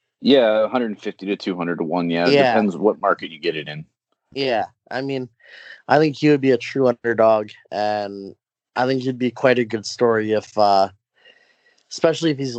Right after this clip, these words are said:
Speaker 2: just doing, doing half decent on Sunday.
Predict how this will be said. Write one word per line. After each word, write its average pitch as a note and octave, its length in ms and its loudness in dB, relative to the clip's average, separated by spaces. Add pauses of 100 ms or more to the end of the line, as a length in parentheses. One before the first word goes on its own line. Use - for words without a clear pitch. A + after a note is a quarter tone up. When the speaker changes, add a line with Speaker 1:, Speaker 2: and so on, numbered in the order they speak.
(100)
Speaker 2:
just B2+ 320 -4
doing, B2+ 420 0
doing D#3 300 2
half D3+ 380 2
decent A#2 440 -8 (280)
on A2+ 200 2
Sunday. A2 540 -2